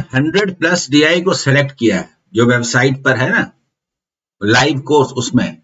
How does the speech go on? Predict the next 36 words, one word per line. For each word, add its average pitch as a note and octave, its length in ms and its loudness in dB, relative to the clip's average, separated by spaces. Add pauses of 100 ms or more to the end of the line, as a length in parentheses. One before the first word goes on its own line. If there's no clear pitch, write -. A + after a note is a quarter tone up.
(380)
और G#2+ 180 0
fifty C#3 360 2
plus E3 300 0
gaslit, A#2 560 -4 (260)
क्योंकि D#3 280 2
ये G3 100 4
सबसे F#3+ 380 0
important F3+ 640 0
part B2 280 0
है। G2 140 -8
इस - 140 -6
पर E3 240 0
यदि E3 200 4 (120)
command D3+ 400 4
दिला D#3 240 2
दिया C#3+ 240 0
जाए A#2+ 300 -2 (880)
with D#3 360 0
पीडीएफ़, D3 440 4 (680)
तो E3+ 260 4
real E3 380 2
में F3 240 -2
किसी E3 280 2
भी F3+ 120 4
exam C#3+ 400 0
को E3 140 -2
pass C3+ 300 0
करना C3+ 360 0
बहुत C#3 280 0
आसान A2+ 360 0
होगा, F2+ 340 -8 (280)
ठीक C#3+ 180 2
है। F#3 220 -2 (800)
और G2+ 240 -2
solve, D3 480 0
अनसॉल्व C#3 720 0